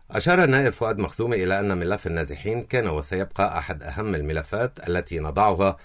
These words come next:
على رأس أولوياتنا، ونعمل جاهدين لإيجاد الحلول المناسبة لها.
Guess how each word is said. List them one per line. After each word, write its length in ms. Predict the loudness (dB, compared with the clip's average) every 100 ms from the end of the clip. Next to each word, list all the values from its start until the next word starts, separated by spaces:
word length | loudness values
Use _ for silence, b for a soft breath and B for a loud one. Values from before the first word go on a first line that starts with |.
| b b b
على 360 | 2 4 4
رأس 280 | 2 -2 -4
أولوياتنا، 800 | 0 4 4 4 2 -2 -4 -8
ونعمل 560 | -4 0 0 0 -2 -2
جاهدين 520 | -2 -4 -2 0 0
لإيجاد 500 | -2 -6 -2 -2 -2
الحلول 540 | -4 -4 0 0 0 -2
المناسبة 560 | -2 0 -2 -4 -2 -2
لها. 180 | -4